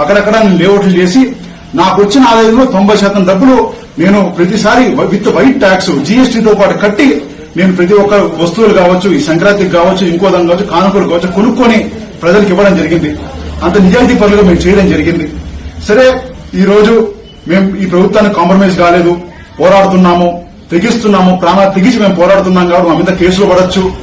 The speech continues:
మా నాన్న ఒక రెండు వందలు జైల్లో పెట్టొచ్చు, మమ్మల్ని అందరినీ కుటుంబాన్ని ఇబ్బంది పెట్టొచ్చు. మేము కూడా ఆ రోజు మీలా కాళ్ళు పట్టుకోనో, మా ఇంపార్టెంట్ లీడర్లు కాళ్ళు పట్టుకోనో, చేతులు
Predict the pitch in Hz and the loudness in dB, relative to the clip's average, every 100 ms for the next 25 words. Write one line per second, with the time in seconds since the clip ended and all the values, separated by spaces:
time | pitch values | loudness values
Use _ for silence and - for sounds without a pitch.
0 | - - 151 156 160 202 214 180 170 170 | -14 -12 -4 -2 0 2 2 0 -2 0
1 | 196 151 175 208 185 175 180 175 185 185 | 0 0 0 0 0 0 -2 -2 -2 -4
2 | - - - 139 170 175 175 208 208 175 | -10 -16 -6 -2 0 0 2 2 2 0
3 | 170 202 196 147 143 185 - - - - | 0 2 2 2 2 0 0 -4 -6 -8
4 | - - - - 139 180 220 240 226 226 | -12 -16 -20 -8 -2 0 2 2 2 2
5 | 208 202 214 214 190 202 196 190 190 190 | 2 2 2 2 2 2 2 0 0 2
6 | 190 - - - 170 175 180 202 196 180 | 2 -2 -10 -6 0 2 2 2 2 2
7 | 190 180 165 185 170 185 190 190 180 185 | 0 0 0 0 0 -2 0 -2 0 0
8 | 196 | 0